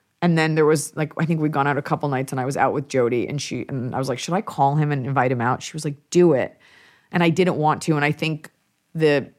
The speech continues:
stupid young girl part of me that was like, "Just blow him off, like, just be a hurt person and see if you can," you know,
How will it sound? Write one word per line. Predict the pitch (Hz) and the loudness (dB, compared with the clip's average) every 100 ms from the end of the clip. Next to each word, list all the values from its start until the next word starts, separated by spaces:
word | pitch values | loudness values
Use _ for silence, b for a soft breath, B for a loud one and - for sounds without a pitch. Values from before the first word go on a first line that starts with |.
| - | -10
stupid | - - 175 165 151 147 | -8 2 2 4 2 2
young | 147 147 151 | 0 0 2
girl | 143 | 0
part | 131 156 131 | 0 0 0
of | 131 | -2
me | 127 | -4
that | 131 | -4
was | 160 | -2
like, | 156 165 | -2 -2
"Just | 170 262 202 - | 2 2 0 0
blow | 185 175 | 2 2
him | 160 | 2
off, | 156 139 | 2 2
like, | 160 160 | 0 0
just | 220 - | 0 0
be | 214 | 2
a | 196 | 2
hurt | 151 190 185 - | 2 0 -2 0
person | 185 160 - 143 | 0 0 0 -4
and | 135 147 | -4 0
see | 170 | 0
if | 165 | 2
you | 170 | 0
can," | 170 - | -2 0
you | 170 | 2
know, | 151 151 | 2 0